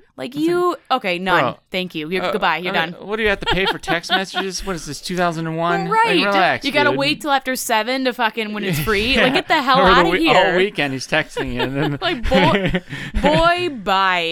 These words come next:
Speaker 2: It's
Speaker 1: Get,
Speaker 2: like,
Speaker 1: get the fuck
Speaker 2: dude,
Speaker 1: outta
Speaker 2: I don't
Speaker 1: here.
Speaker 2: even think they, I, I don't even think those plans exist anymore, nights and weekends.
Speaker 1: I don't think so.
Speaker 2: It, it's all unlimited, dude. Just chill the fuck out.
Speaker 1: Yep.
Speaker 2: So, anyways, they went to a, uh, a couple's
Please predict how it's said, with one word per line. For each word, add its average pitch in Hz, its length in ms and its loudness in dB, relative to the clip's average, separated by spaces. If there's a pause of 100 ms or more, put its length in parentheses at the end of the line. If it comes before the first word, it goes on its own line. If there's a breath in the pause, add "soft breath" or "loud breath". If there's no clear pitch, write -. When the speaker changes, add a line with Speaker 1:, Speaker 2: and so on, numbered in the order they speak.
(220)
Speaker 2:
It's 208 160 -10
Speaker 1:
Get, 202 120 -8
Speaker 2:
like, 220 160 -2
Speaker 1:
get 320 180 -4
the 247 100 -2
fuck 185 140 0
Speaker 2:
dude, 175 80 0
Speaker 1:
outta 165 180 -2
Speaker 2:
I 220 60 -4
don't 247 80 -2
Speaker 1:
here. 233 100 -4
Speaker 2:
even 226 140 -8
think 220 280 -6
they, 202 200 -2
I, 156 240 -10
I 202 80 -2
don't 269 80 -6
even 233 100 -8
think 208 160 -6
those 190 140 0
plans 202 320 -6
exist 202 340 -4
anymore, 135 480 -6
nights 127 280 -8
and 123 80 -10
weekends. 110 440 -8
Speaker 1:
I 196 60 -2
don't 190 180 -6
think 190 160 -4
so. 160 320 -6
Speaker 2:
It, 202 200 -6
it's 208 220 -10
all 254 280 0
unlimited, 139 420 -4
dude. 165 160 -4
Just 196 220 -16
chill 254 260 -10
the 196 60 -12
fuck 233 380 -20
out. 214 340 -12
Speaker 1:
Yep. 190 360 -6 (280)
Speaker 2:
So, 131 400 -2 (640 soft breath)
anyways, 127 300 -2
they 131 100 -4
went 147 200 -8
to 131 200 -8
a, 110 240 -2
uh, 95 360 -6 (240)
a 101 120 -8
couple's - 760 -12